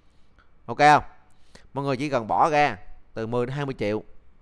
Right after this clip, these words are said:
thì mọi người mua trả góp được. Hồ sơ tốt, à, hồ sơ tốt. Hoặc trong một gia đình mình muốn chơi cái này, bộ này, hai người, trong một gia đình hai người có thể dây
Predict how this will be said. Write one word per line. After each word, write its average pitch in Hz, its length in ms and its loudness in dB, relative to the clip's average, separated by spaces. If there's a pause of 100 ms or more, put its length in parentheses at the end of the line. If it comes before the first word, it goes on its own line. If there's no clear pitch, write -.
(640)
thì 117 200 -2
mọi 120 120 -8
người 113 140 -6
mua 127 160 -4
trả 120 100 -4
góp 139 180 -4
được. 95 220 -6 (880)
Hồ 123 180 -6
sơ 135 140 -4
tốt, - 480 0 (180)
à, 98 280 -8
hồ 95 120 -8
sơ 104 100 -8
tốt. 131 300 -4 (240)
Hoặc 131 300 4
trong 180 140 -4
một 143 140 0
gia 147 100 0
đình 123 240 -4 (540)
mình 113 160 -10
muốn 147 160 -6
chơi 147 200 0
cái 143 80 -4
này, 113 200 -4 (460)
bộ 104 160 0
này, 113 180 -2 (680)
hai 160 340 -4
người, 135 300 0 (800)
trong 143 100 -8
một 131 100 -8
gia 135 60 -4
đình 127 100 -2
hai 143 260 -4
người 127 240 -2 (280)
có 185 140 -2
thể 113 240 -4
dây 135 320 -4